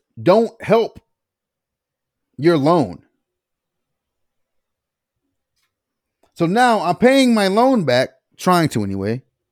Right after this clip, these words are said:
I'm paying these taxes while being a servant to the community in this way of me having a job and paying taxes. Like, why can't it be something like, how about this?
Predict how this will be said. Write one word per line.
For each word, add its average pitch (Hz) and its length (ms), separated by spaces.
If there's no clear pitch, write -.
I'm 156 120
paying 247 260
these 202 180
taxes 196 760
while 165 300
being 214 280
a 160 80
servant 190 500
to 196 120
the 165 100
community 160 680
in 196 260
this 185 360
way 170 360
of 147 300
me 170 340
having 170 300
a 151 60
job 156 220
and 143 100
paying 147 240
taxes. 135 480
Like, 160 240
why 190 540
can't 208 480
it 170 320
be 165 220
something 151 480
like, 135 420
how 190 140
about 180 260
this? - 420